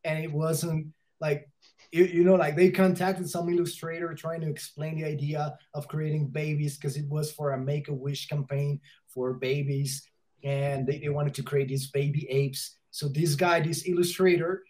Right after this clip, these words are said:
created these baby apes, which are just, uh, almost a copy, you know, of the,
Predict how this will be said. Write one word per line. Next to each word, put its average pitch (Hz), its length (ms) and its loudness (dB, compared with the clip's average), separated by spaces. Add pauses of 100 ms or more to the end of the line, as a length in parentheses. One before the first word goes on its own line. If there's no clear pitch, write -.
(500)
created 180 580 4
these 143 360 0
baby 147 460 -4
apes, 139 440 -4 (100)
which 127 300 -2
are 135 280 0
just, 139 420 -2 (180)
uh, 131 200 -4 (460)
almost 160 440 -2
a 143 60 -6
copy, 147 580 -4 (420)
you 147 100 -2
know, 156 640 -2
of 139 280 -2
the, 131 80 -4